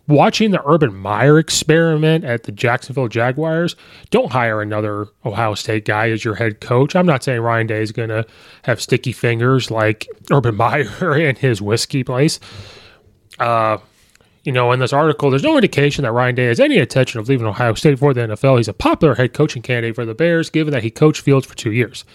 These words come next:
If there is ever gonna be an attractive reason for Day to make that jump to the N F L,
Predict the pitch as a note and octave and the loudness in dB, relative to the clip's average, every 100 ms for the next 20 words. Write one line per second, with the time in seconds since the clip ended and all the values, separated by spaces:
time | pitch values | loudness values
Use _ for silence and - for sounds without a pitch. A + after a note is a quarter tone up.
0 | - - - - - A#3+ F#4 D4+ C4+ A3 | -20 -20 -20 -20 -6 0 2 4 4 4
1 | F#3 F#3+ E3 E3 A2 - C#3 - A2 A#2+ | 2 2 4 2 2 2 0 -2 0 0
2 | A2+ G#2 A#2+ A#2 A2 A2+ A#2 G#2+ B2 A#2+ | 0 0 0 0 -2 -2 -2 -4 -6 -4
3 | A#2+ G#2 D3 F#3 F#3 | -6 0 2 4 2